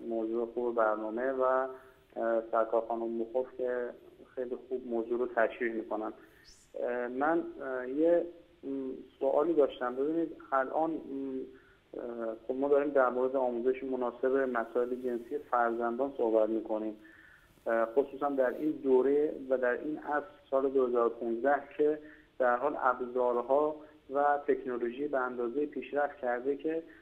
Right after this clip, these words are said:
ممکنه ما هرچی هم آموزش بدیم، کارشناسی کنیم، مسائل رو ب-، نشون بدیم به والدین، ولی باز هم مسائلی باشه که اینها رو بی اثر بکنن. الان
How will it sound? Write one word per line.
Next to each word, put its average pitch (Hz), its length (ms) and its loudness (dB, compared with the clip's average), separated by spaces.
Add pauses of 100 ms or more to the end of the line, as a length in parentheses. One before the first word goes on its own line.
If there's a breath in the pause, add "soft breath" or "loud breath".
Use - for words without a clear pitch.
(140 loud breath)
ممکنه 135 360 -2
ما 147 180 -2
هرچی 147 340 -4
هم 131 140 -4
آموزش 123 560 2
بدیم، 120 440 -4
کارشناسی 120 640 -2
کنیم، 127 320 -8
مسائل 127 480 -8
رو 135 120 -2
ب-، 123 140 -4 (480)
نشون 139 340 -6
بدیم 127 320 -4
به 123 80 -2
والدین، 120 560 -2 (460 loud breath)
ولی 135 160 -4
باز 143 280 4
هم 160 300 -2 (300 loud breath)
مسائلی 127 460 2
باشه 151 340 2
که 156 180 -2
اینها 143 360 0
رو 165 220 4 (100)
بی 127 140 0
اثر 123 340 0
بکنن. 113 440 -2 (460 soft breath)
الان 143 340 4